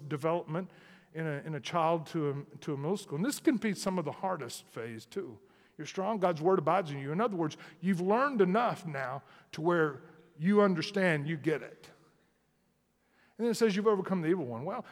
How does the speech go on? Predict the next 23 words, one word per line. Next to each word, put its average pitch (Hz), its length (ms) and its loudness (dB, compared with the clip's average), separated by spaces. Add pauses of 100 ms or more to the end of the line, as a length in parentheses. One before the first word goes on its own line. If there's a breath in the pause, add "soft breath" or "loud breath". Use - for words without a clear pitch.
(100)
there's 233 200 -2
an 151 80 -2
onslaught, 160 880 -4 (1000)
okay? 170 280 -6 (920 loud breath)
I 202 100 6
know 254 260 6
that 254 220 -10
this 233 220 -2
is 165 140 -4
what 196 240 2
your 185 80 -2
family 202 540 0
says, - 580 -10 (920 soft breath)
but 151 100 -2
is 143 140 -6
this 190 240 4
what 170 220 0
you 165 240 0
believe? 151 640 -4 (1800)
Are 151 60 -6
you 160 100 -2
hearing 254 280 -4
me? 254 200 -10